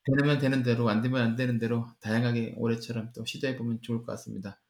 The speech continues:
이 코로나 겪으면서 보니까 이게 생각한 대로, 계획한 대로 이 될 것 같지도 않고, 그렇게 계획한 대로 이렇게 맞춰서 가는 것만큼 어리석은 것도 없다라는 생각을 요즘에 자주 하게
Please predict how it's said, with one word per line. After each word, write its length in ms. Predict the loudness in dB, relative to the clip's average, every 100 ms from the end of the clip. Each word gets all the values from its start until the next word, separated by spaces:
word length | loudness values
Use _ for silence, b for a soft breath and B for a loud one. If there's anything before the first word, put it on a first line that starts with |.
| B B B
이 140 | -4 0
코로나 320 | 2 6 6
겪으면서 400 | 4 -2 -4 0
보니까 320 | 0 0 0
이게 240 | -2 -4
생각한 440 | 0 2 2 2 2
대로, 200 | 2 2
계획한 380 | 4 2 2 0
대로 320 | 2 2 -2 _ -8
이 180 | -8
될 200 | -4 -4
것 100 | -2
같지도 220 | -2 -2 -6
않고, 420 | -6 -6 -8 -8 _ B B B -4
그렇게 260 | -2 0 -2 -6 0
계획한 360 | 4 6 4
대로 240 | 6 6 4
이렇게 180 | 2 0
맞춰서 360 | 2 4 4
가는 180 | 4 2
것만큼 320 | 2 -2 0
어리석은 380 | 2 2 2 0
것도 200 | 0 0
없다라는 560 | 0 2 2 2 0 -2
생각을 300 | -2 -2 0
요즘에 420 | 2 2 2 0 b b -6
자주 260 | 0 2
하게 580 | 2 2 0 0 -2 -8